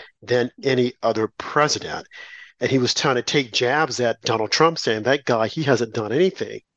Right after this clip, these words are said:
And I, I was amused by it because it seems as if, though, no matter whatever this guy says, the media plays into it and they try to build him up as if, though, what he's saying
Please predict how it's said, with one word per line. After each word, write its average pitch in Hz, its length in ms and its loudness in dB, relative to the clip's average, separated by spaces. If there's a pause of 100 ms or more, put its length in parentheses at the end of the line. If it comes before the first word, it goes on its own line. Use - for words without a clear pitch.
(380)
And 147 320 0 (540)
I, 160 160 2
I 156 40 2
was 160 180 0
amused 165 460 0
by 110 200 0
it 107 200 -2 (160)
because 120 580 0 (520)
it - 160 -2
seems 240 280 2
as 202 120 -4
if, 151 100 -8
though, 156 160 2
no 143 140 0
matter 135 240 -2 (340)
whatever 208 260 2
this 214 180 -2
guy 165 200 2
says, 120 720 -2 (260)
the 135 280 0
media 131 580 2 (560)
plays 147 320 0
into 131 420 0
it 98 140 -6 (720)
and 139 120 0
they 147 120 2
try 139 340 0
to 135 160 -2 (100)
build 143 300 0
him 131 320 -2
up 143 320 2
as 127 160 -2
if, 139 160 -2
though, 135 300 0
what 127 160 -4
he's 131 260 -8
saying 123 580 -2